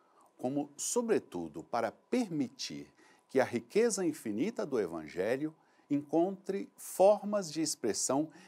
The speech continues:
que sejam capazes de alcançar a mente e o coração de todos." Fecha aspas.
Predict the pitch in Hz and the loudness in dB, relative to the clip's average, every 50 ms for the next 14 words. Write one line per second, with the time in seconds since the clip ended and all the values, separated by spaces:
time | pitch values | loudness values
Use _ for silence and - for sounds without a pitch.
0 | - _ - - 165 - - 196 175 170 190 175 - - 220 208 - - - 156 | -18 _ -6 -4 0 4 4 4 4 4 -2 -4 -2 0 0 0 0 4 8 10
1 | 135 123 113 104 90 98 90 90 90 95 107 123 123 110 - 113 107 95 - - | 10 10 10 8 4 0 -6 -6 -4 0 4 4 4 4 2 -4 -4 -4 -2 0
2 | 110 101 95 85 85 87 87 98 110 151 185 202 202 - - 226 214 220 - _ | 0 0 0 0 -2 -2 -2 -2 0 0 -2 -4 -6 -6 -6 -6 -6 -8 -10 _
3 | _ _ - 143 123 120 117 - 143 139 143 139 - - 165 165 170 185 - - | _ _ -6 -2 -2 -2 0 0 0 0 0 -2 0 -2 -2 -2 -4 -6 -8 -6
4 | - 73 - - - - - - - - _ _ _ _ _ _ _ _ _ _ | -6 -6 -6 -8 -12 -10 -10 -10 -10 -12 _ _ _ _ _ _ _ _ _ _
5 | _ _ _ _ _ _ - - 135 127 - - - - - - - - - - | _ _ _ _ _ _ -10 -6 -4 -4 -2 -2 -4 -4 -4 -6 -12 -12 -12 -12
6 | - - - | -10 -10 -10